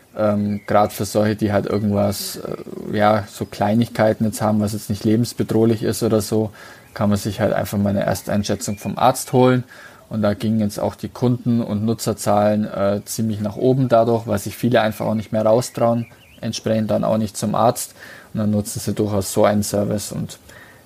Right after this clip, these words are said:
da lege ich jetzt auch fünfundzwanzig Euro ins Portfolio mit Teladoc. Ja,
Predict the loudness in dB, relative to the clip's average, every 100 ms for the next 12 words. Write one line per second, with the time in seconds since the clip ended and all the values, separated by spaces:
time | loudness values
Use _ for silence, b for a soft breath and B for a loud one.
0 | -2 4 4 4 0 -4 0 0 0 -8
1 | -6 -2 0 0 0 0 0 -4 0 2
2 | 2 0 -8 -6 -6 -6 -6 -4 -4 -4
3 | 0 0 -2 -4 -6 -6 -14 -8 -2 2
4 | 4 2 0 -20 _ _ _ _ -20 B
5 | B B B B 4 4 4